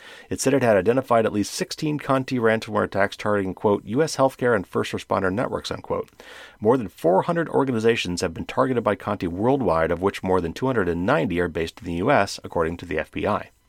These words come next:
And again, uh, this is from the F B I. It says, quote, "Conti steals victims' files and encrypts the servers and workstations in an effort to force a ransom payment from the victim.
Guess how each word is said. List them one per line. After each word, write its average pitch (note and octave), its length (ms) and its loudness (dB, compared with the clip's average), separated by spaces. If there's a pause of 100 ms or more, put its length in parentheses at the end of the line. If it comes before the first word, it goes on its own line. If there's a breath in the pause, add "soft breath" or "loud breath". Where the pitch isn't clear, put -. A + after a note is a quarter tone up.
(560)
And F2 120 -4
again, F2+ 480 -4
uh, F2+ 140 -6
this - 160 -6
is D#2+ 80 -8
from - 160 -6
the E2+ 80 -2
F E2+ 140 -4
B G2 80 2
I. F2 60 2
It F2 80 -4
says, F2 120 -2
quote, - 300 -2
"Conti D3+ 340 0
steals D3 320 0
victims' A2+ 400 -4
files F2 420 2
and E2+ 160 -4
encrypts - 320 -4
the D3+ 120 -10
servers A#2+ 340 0
and G#2+ 120 0
workstations F2+ 600 -2
in - 80 -2
an A#2 140 0
effort - 240 -2
to A2+ 80 -6
force G#2+ 260 -2
a F2+ 80 2
ransom F2 400 -2
payment E2 300 -6
from E2+ 160 -8
the D#2+ 40 -6
victim. E2 380 -4